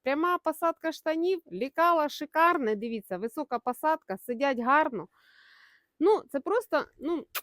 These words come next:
пісня, а не костюм. Замовляйте. Костюм, ну, класний, реально, просто людям рекомендую. Хоч раз візьміть хороше, ви потім не будете покупати, аби що. Тож, будь ласочка, замовляйте.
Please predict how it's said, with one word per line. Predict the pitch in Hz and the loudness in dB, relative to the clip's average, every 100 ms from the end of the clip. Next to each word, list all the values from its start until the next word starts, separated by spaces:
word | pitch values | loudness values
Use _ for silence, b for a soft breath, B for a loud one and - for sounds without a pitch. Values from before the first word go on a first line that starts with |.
| - - | -12 -6
пісня, | 277 - 208 | -6 -2 -2
а | 196 | 0
не | 196 | -2
костюм. | - 208 - - 196 | -2 -4 -4 -4 -2
Замовляйте. | 196 294 339 302 214 170 170 180 208 | 0 0 0 0 0 -2 -4 -10 -8
Костюм, | - 254 - 466 | -6 -4 0 2
ну, | 392 311 | 2 0
класний, | 349 349 277 226 202 208 | 4 6 6 2 -2 0
реально, | 269 269 196 175 185 | 2 4 2 2 -2
просто | 262 370 - 233 | -2 -4 -2 -4
людям | 285 277 233 | -2 -2 -2
рекомендую. | 254 277 277 285 262 208 175 151 - b b b b b b b _ _ _ _ _ _ _ _ _ _ - - | -2 -2 -2 -2 -2 -2 -2 -6 -12 b b b b b b b _ _ _ _ _ _ _ _ _ _ -18 -6
Хоч | - 302 | -2 2
раз | 349 359 | 4 4
візьміть | 294 285 262 311 - | 2 0 2 -2 0
хороше, | 277 311 359 - | -2 0 -2 -4
ви | 220 247 | -6 -4
потім | 254 - 269 233 | -6 -6 -6 -6
не | 254 | -8
будете | 247 277 214 - 180 | -6 -4 -4 -6 -10
покупати, | 180 - 190 254 285 - | -12 -14 -8 -4 -4 -6
аби | - 190 208 | -12 -8 -6
що. | 226 - 160 175 _ _ _ b b b b | -8 -10 -14 -14 _ _ _ b b b b
Тож, | - 508 370 | 0 2 2
будь | 320 294 | 0 2
ласочка, | 359 392 311 233 - 202 | 4 2 -2 -6 -2 -2
замовляйте. | 202 285 415 427 359 269 247 247 - 190 | 4 4 4 2 0 4 4 4 0 -4